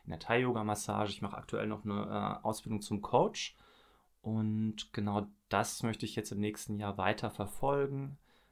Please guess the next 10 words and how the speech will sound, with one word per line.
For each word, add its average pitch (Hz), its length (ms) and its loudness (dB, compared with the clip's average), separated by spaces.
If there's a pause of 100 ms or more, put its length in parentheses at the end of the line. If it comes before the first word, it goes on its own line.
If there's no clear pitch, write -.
die - 100 -6
Ausbildung 113 440 2
abschließen, 107 1120 -2
mir 104 140 -2
mein 101 380 -2
eigenes 101 540 0
Angebot 135 540 4
aufbauen 107 840 -2
und 98 300 -6 (360)
schauen, 101 580 0